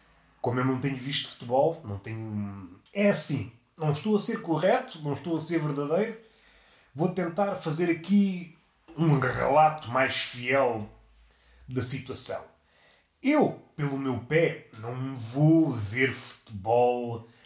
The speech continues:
seja ao estádio, agora é complicado, mas em tempos anteriores à pandemia, supondo que existiu, parece que já está lá atrás. Às vezes desconfio. Será que o mundo foi sempre assim?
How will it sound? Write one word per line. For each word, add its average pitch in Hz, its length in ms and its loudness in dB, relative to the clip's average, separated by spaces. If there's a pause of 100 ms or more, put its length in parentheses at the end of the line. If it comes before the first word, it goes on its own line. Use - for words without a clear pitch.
(120)
seja 135 340 0
ao 139 100 4
estádio, 190 840 2
agora 127 300 2
é 117 60 2
complicado, 185 680 -2 (600)
mas 107 580 -6
em 117 200 -6
tempos 143 680 0
anteriores 131 560 2
à 113 100 4
pandemia, 147 680 2
supondo 123 600 -6
que 131 100 -14
existiu, 165 580 2 (320)
parece 160 280 4
que - 60 -4
já 151 100 -2
está 165 160 -4
lá 160 200 0
atrás. 135 680 0 (240)
Às 131 160 2
vezes 165 240 2
desconfio. 143 720 -4 (200)
Será 285 260 0
que 269 100 -2
o 226 40 6
mundo 202 340 4
foi 160 160 0
sempre 156 280 0
assim? 160 360 -4